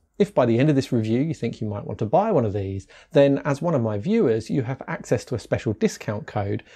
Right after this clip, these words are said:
that you can find in the description below. The Sonic Pad is delivered in a very smart box and is packaged in a way that makes you feel like you're unboxing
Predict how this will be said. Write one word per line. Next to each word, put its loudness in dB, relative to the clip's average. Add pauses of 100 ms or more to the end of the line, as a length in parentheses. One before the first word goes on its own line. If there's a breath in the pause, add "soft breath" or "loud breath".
(120)
that 4
you 4
can 2
find 0 (100)
in 0
the -2
description -8
below. -4 (600)
The 4
Sonic 0
Pad 4
is -2
delivered 2
in 2
a -2
very -4
smart -4
box 2
and -2
is -2
packaged -6
in 0
a 0
way 2
that -4
makes -2
you -8
feel 4
like 0
you're 4
unboxing 0